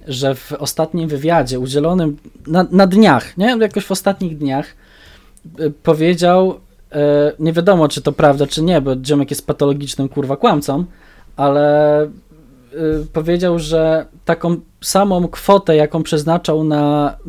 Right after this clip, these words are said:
media, na ws-, wspieranie demokratów, przeznaczył na,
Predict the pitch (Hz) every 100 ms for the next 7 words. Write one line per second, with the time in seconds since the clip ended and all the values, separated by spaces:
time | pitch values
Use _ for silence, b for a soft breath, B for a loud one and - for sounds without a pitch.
0 | 143 - 151 156 156 151 151 147 156 151
1 | - - - - - 139 - 160 165 160
2 | 160 156 180 170 147 165 - b b b
3 | b b - 156 156 170 175 165 160 156
4 | 156 151